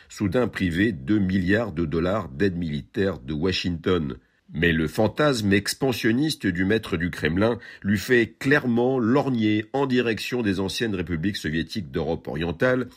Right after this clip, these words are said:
la petite Moldavie en tête, considérée comme composante de la zone d'influence naturelle de Moscou, qui s'ingénie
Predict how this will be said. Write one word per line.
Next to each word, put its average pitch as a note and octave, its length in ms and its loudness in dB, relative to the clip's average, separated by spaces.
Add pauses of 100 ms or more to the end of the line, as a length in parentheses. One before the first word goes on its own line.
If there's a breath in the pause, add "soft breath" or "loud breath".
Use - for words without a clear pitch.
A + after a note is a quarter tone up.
(120 loud breath)
la C2+ 140 -6
petite - 500 -4
Moldavie F#2+ 760 2
en E2+ 100 0
tête, C#3 300 0 (320 loud breath)
considérée B2+ 600 0
comme B2+ 260 2
composante C3 800 0
de D2 120 -2
la G2 160 4
zone A2 300 2
d'influence B2 640 0
naturelle B2 560 -2
de G2+ 80 2
Moscou, F2+ 480 0 (300 loud breath)
qui D#2+ 100 -6
s'ingénie G#2 600 4